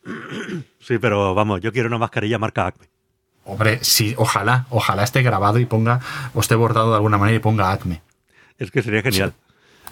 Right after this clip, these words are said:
Speaker 1: Mascarilla
Speaker 2: Sería
Speaker 1: para el coronavirus, marca acme.
Speaker 2: Marca acme.
Speaker 1: <laughs>
Speaker 2: Ostras, es que, joder, es que al final la, la, la realidad supera la ficción muchas veces.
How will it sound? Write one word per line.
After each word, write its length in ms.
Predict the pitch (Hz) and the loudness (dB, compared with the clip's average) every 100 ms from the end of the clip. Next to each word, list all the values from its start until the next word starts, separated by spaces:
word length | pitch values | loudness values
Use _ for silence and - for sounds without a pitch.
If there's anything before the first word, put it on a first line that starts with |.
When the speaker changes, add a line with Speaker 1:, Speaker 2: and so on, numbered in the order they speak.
| - | -2
Speaker 1:
Mascarilla 420 | 127 - 127 104 | -2 2 0 2
Speaker 2:
Sería 200 | 170 180 | 2 2
Speaker 1:
para 140 | 135 120 | 2 2
el 60 | |
coronavirus, 680 | 110 113 98 101 131 101 85 | 4 2 4 2 2 0 0
marca 280 | 107 143 117 | -2 2 0
acme. 220 | 139 95 | 0 -2
Speaker 2:
Marca 320 | 95 135 139 113 | 0 2 2 2
acme. 220 | 190 160 | 0 0
Speaker 1:
<laughs> 640 | - 147 - 147 - - 151 | 0 -2 0 0 0 -2 -4
Speaker 2:
Ostras, 400 | 98 87 - - | -4 -4 -4 -4
es 100 | - | 0
que, 500 | 104 104 101 95 90 | 2 4 2 0 -2
joder, 220 | - - - - - | -4 -6 -12 -20 -6
es 120 | 143 127 | -2 0
que 80 | |
al 60 | 165 | 2
final 240 | 120 123 | 2 2
la, 200 | 147 101 | 2 2
la, 140 | 107 113 | 0 0
la 160 | 107 | 2
realidad 420 | 104 98 98 101 127 | 2 2 2 2 2
supera 340 | - 104 107 | 0 0 2
la 80 | 113 | 0
ficción 400 | - - 101 104 | -2 -2 2 2
muchas 240 | 90 85 | 0 -4
veces. 340 | 85 - 87 | -6 -6 -8